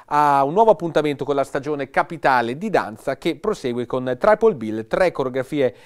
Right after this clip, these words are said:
di Marco Cantalupo e Katarzyna Gdaniek, Noah Zuck e Sharon Friedman per Naturalis Labor. Sabato tre febbraio invece il teatro torna ad ospitare Playlist, la rassegna musicale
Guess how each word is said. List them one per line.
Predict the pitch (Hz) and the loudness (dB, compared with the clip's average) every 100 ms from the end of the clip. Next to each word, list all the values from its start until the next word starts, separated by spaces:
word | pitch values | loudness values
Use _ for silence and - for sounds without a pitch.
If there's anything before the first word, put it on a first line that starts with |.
| _ | _
di | - 139 | -8 0
Marco | 147 139 | 0 0
Cantalupo | 123 131 135 135 151 170 139 127 | -4 -2 0 -2 -4 -6 -2 -2
e | |
Katarzyna | 139 135 127 143 185 | -2 -2 -4 -4 -4
Gdaniek, | 165 123 104 113 - | -2 -2 -2 -6 -10
Noah | 120 147 185 147 | -8 -2 0 -2
Zuck | 110 104 - | -6 -10 -10
e | 127 | -10
Sharon | - 151 175 202 | -2 0 0 -4
Friedman | - 104 104 117 - - | -8 -10 -8 -10 -12 -12
per | - 220 | -2 -2
Naturalis | 175 110 - 147 156 156 160 | 0 -2 0 -2 -2 -2 0
Labor. | 123 85 87 - _ _ _ _ _ | 0 -2 -8 -14 _ _ _ _ _
Sabato | - - 165 113 117 | -4 2 2 2 -2
tre | 139 | -2
febbraio | 190 190 240 | -2 4 4
invece | 220 160 147 | 4 0 -4
il | 131 | -2
teatro | 156 139 123 113 | 2 2 0 -4
torna | 196 208 202 196 | 2 2 2 -4
ad | 165 | -4
ospitare | 170 - 180 139 117 120 | -6 -6 -2 0 0 -4
Playlist, | - 147 156 156 165 208 160 - | -6 -2 0 0 -2 -4 -4 -6
la | 127 123 | -4 -2
rassegna | 120 - 147 131 | -4 -4 -6 -6
musicale | 117 127 139 170 190 208 214 | -6 -8 -8 0 2 2 0